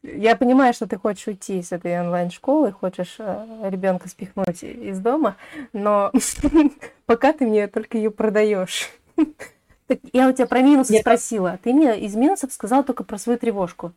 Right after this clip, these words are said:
Speaker 1: А и какие-нибудь минусы есть у школы прям плохие, вот кроме того, что ты там
Speaker 2: Но, э, как это? Надо, надо, как бы, м, контролировать, что он посмотрел,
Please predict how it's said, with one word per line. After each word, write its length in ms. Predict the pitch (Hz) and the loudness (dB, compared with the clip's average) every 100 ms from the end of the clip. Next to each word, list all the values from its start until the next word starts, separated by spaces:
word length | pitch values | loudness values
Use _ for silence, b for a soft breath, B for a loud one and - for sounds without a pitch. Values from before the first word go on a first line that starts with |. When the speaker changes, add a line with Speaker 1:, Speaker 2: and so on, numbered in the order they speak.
| _ | _
Speaker 1:
А 160 | 190 185 | -2 -2
и 160 | - | -4
какие-нибудь 380 | 185 214 262 226 220 | -12 -4 -2 0 2
минусы 380 | 233 185 - | 0 0 -6
есть 300 | 185 226 330 | -4 -4 -2
у 40 | 254 | -6
школы 420 | - - 196 180 | -6 -4 -2 -2
прям 240 | 175 170 170 | -4 -6 -6
плохие, 400 | 190 190 185 170 | -8 -8 -8 -6
вот 140 | 170 - 196 | -8 -12 -12
кроме 240 | 202 208 196 | -6 -6 -4
того, 200 | 185 190 | -4 -6
что 160 | - | -8
ты 140 | 175 180 | -10 -8
там 180 | 170 165 - | -10 -10 0
Speaker 2:
Но, 160 | 226 285 | 10 12
э, 840 | 285 269 262 254 180 156 180 180 | 12 12 12 12 12 8 4 4
как 360 | - 254 214 220 | 10 12 12 8
это? 220 | 214 190 | 6 8
Надо, 380 | 208 233 233 233 b b b - | 10 10 10 4 b b b 0
надо, 420 | 196 220 226 196 | 8 10 10 10
как 220 | 190 190 | 8 2
бы, 100 | 190 | 4
м, 920 | 190 180 170 - - 196 - 64 64 202 | 6 6 4 -2 -4 -4 -6 -12 -10 2
контролировать, 680 | 240 214 240 247 233 190 | 2 4 4 6 6 4
что 160 | - 185 | 2 -2
он 100 | 175 | 0
посмотрел, 640 | 196 - 185 214 254 | -4 -4 -2 6 6